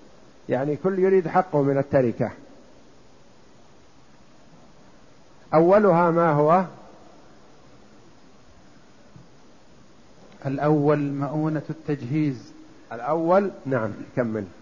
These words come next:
Speaker 2: من كفن وأجرة حفر وق-، وأجرة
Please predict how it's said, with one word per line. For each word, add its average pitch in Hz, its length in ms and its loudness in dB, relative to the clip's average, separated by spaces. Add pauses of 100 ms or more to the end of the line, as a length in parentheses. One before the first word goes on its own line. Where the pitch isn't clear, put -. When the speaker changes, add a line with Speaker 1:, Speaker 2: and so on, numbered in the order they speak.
(160)
Speaker 2:
من 139 200 -2
كفن 151 560 0
وأجرة 135 580 -4
حفر 147 480 -4
وق-، 139 320 -6
وأجرة 143 640 -4